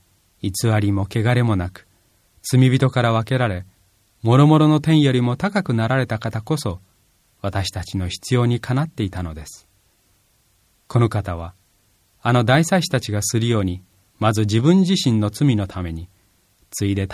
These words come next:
民の罪のために、日ごとに犠牲を捧げる必要はありません。ご自身を捧げたとき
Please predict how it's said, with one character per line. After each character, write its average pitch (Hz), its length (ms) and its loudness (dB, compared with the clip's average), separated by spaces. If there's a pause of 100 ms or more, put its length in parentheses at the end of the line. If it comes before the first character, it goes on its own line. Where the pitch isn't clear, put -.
民 123 100 0
の 110 100 0
罪 123 240 0
の 110 120 0
た 107 140 -6
め 95 120 -4
に、 92 180 -6 (360)
日 - 180 -4
ご 147 140 4
と 170 120 2
に 160 140 4
犠 120 80 0 (140)
牲 131 80 0
を 127 60 -2
捧 123 300 -2
げ 113 100 -2
る 104 80 -2
必 - 300 -8
要 98 100 -6
は 110 140 -6
あ 98 60 -6
り 87 100 -4
ま 82 120 -8
せ - 140 -10
ん。 82 160 -14 (1400)
ご 104 100 0
自 107 120 2
身 104 280 0
を 98 80 -4
捧 127 320 0
げ 123 100 0
た 95 140 -4
と 90 120 -8
き 85 220 -12